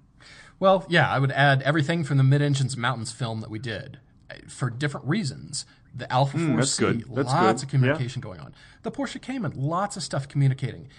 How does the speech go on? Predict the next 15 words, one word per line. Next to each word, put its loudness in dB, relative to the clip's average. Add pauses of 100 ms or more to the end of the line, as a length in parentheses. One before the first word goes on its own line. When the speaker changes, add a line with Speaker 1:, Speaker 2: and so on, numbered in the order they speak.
(220)
Speaker 1:
The 2
first -2
gen 2
Cayman, 0
probably 0
more 0
communicative 2
through 0
its -6
steering 0
Speaker 2:
I 4
think 2
Speaker 1:
rack 2
Speaker 2:
that's 2
Speaker 1:
than -14